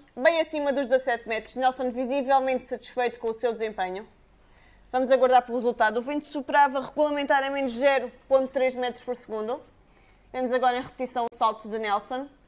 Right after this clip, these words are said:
Foi uma boa chamada, a menos de sete centímetros do limite. Nelson faz,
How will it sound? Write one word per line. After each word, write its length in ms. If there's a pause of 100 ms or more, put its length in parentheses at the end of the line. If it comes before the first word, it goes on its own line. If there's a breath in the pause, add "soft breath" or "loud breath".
(240)
Foi 120
uma 100
boa 180
chamada, 520
a 120
menos 340
de 80
sete 400 (360)
centímetros 500
do 160
limite. 580 (3500)
Nelson 320
faz, 420